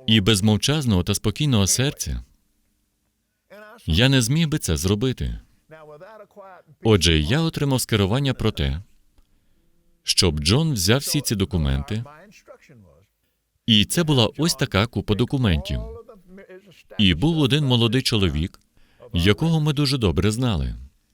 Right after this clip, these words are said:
Він працював на телебаченні в відділі новин. Тобто він був штатним працівником в одній із місцевих станцій випусків новин. І Господь сказав:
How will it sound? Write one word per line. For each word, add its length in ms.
Він 260
працював 460
на 100
телебаченні 680
в 40
відділі 400
новин. 520
Тобто 340
він 200
був 180
штатним 380
працівником 800
в 100
одній 260
із 120
місцевих 460
станцій 400
випусків 460
новин. 460
І 120
Господь 340
сказав: 460